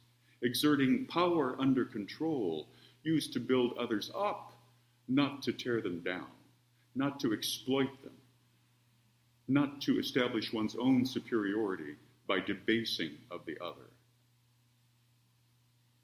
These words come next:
Humility in three parts. That kind of humility, that kind of perspective, reach, research shows us, is associated with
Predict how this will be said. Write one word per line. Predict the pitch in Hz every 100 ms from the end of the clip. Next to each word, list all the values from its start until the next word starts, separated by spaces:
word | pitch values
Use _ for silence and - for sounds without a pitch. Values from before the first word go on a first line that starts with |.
| _ _
Humility | 131 135 131 117
in | 107 -
three | 135 123 131
parts. | 131 104 - - - - _
That | 131 123 -
kind | 139 127
of | 131
humility, | 120 120 131 110 101
that | 110 -
kind | 135 113
of | 101 -
perspective, | 104 - - 175 - 104 92
reach, | 113 165 - - -
research | 170 208 - 170 170
shows | - - 208 208 214 190 143
us, | 82 - - - - - - - _ _ _ _ _ _ _ _ _
is | 120
associated | 117 - 175 180 175 143 127
with | 113